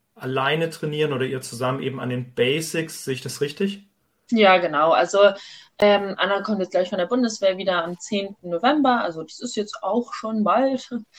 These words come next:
Speaker 1: Mhm.
Speaker 2: Ähm, und ich mache, ja, ich steige jetzt auch grad wieder ein. Wir machen viel Basic-Training. Ähm, wir werden, ja, auch natürlich viel Abstimmung machen, so vielleicht ein paar neue Pässe oder so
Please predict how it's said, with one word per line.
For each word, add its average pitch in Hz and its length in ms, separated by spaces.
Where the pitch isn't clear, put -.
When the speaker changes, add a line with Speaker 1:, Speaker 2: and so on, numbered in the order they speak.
Speaker 1:
Mhm. 202 300
Speaker 2:
Ähm, 190 400
und 185 460
ich 214 140
mache, 185 380
ja, 160 180
ich 180 80
steige 180 280
jetzt 185 160
auch - 160
grad 185 220
wieder 185 240
ein. 214 420
Wir 202 100
machen 202 280
viel 208 240
Basic-Training. 185 1300
Ähm, 180 800
wir 175 200
werden, 170 680
ja, 175 260
auch 190 180
natürlich 208 440
viel 196 120
Abstimmung 202 640
machen, 180 640
so 170 180
vielleicht 170 340
ein - 40
paar 170 100
neue 170 220
Pässe 208 400
oder 170 200
so 175 120